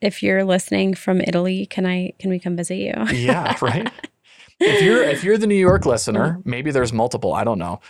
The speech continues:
Speaker 2: You should shoot us a, a D M on one of the social medias.
Speaker 1: Yeah.
Speaker 2: Yeah,
Speaker 1: Yeah,
Speaker 2: say
Speaker 1: please do
Speaker 2: hi.
Speaker 1: that. Mm-hmm.
Speaker 2: So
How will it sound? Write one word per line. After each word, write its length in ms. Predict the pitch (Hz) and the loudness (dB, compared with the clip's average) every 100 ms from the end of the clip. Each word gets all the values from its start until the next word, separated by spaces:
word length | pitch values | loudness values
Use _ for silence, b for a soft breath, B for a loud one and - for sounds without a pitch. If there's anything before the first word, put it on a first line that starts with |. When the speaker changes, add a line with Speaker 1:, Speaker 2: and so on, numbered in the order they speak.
| B B - | B B -8
Speaker 2:
You 120 | 120 | -4
should 200 | 117 135 | -2 -4
shoot 360 | 123 - 135 - | -4 -4 -2 0
us 340 | 120 117 - - | 0 -2 -4 -8
a, 640 | 117 107 107 107 92 87 - | -8 -6 -4 -6 -6 -10 -8
a 100 | - | -8
D 220 | 107 110 | -6 -4
M 220 | 104 104 - | -2 -4 -4
on 460 | 101 98 90 87 117 - | -4 -4 -4 -6 -10 -8
one 140 | 113 | -6
of 40 | 101 | -4
the 60 | |
social 260 | 95 98 - | -4 -6 -8
medias. 320 | 76 50 - _ | -10 -10 -12 _
Speaker 1:
Yeah. 320 | 214 214 247 214 - _ - | -6 -4 -6 -8 -20 _ -8
Speaker 2:
Yeah, 140 | - 98 | -4 -4
Speaker 1:
Yeah, 60 | |
Speaker 2:
say 160 | - 131 | -4 -4
Speaker 1:
please 80 | 110 | -4
do 60 | |
Speaker 2:
hi. 60 | 95 | -4
Speaker 1:
that. 200 | 67 - _ - | -6 -12 _ -2
Mm-hmm. 380 | 233 220 202 214 | 0 0 -4 -6
Speaker 2:
So 320 | 240 90 | -4 -6